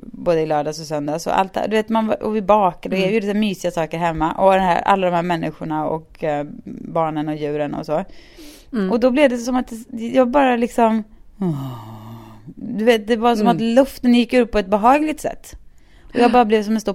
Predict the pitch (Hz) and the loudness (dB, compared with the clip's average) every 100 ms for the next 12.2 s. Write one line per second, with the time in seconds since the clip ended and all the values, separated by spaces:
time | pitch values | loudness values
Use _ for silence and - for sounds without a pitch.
0 | - - 247 185 - - 180 - 202 151 | -2 0 2 0 -2 -10 -8 -2 -2 -2
1 | - 247 - 185 180 175 - - - - | -4 -4 -2 -2 -2 -8 -14 -20 -20 -20
2 | - 190 170 160 170 156 247 320 - 262 | -12 -8 -8 -6 -6 -2 -4 -6 -4 -2
3 | 277 285 285 240 208 320 392 127 135 - | 0 0 0 -2 0 2 4 2 -6 -14
4 | - - - _ - _ _ - 220 180 | -6 -4 -6 _ -20 _ _ -4 0 0
5 | 156 _ _ _ - - - - 294 302 | -4 _ _ _ -20 -20 -20 -4 2 2
6 | 285 277 190 196 240 285 262 - _ - | 2 2 4 4 4 4 2 -4 _ -20
7 | - 226 254 247 214 254 - 226 262 269 | -6 -2 0 0 4 4 4 0 0 2
8 | 226 233 311 - 190 165 - 160 160 302 | 0 4 2 2 -2 -2 -2 -2 2 2
9 | 453 - 208 202 196 226 254 214 202 - | 2 -4 -2 0 0 2 2 2 -4 0
10 | 196 247 240 165 233 320 339 165 170 165 | 0 2 0 2 4 4 0 -2 -4 -6
11 | - 165 156 170 - 175 - 196 156 - | -4 -4 -4 -8 -4 -6 -4 -10 -6 2
12 | 240 269 | 2 2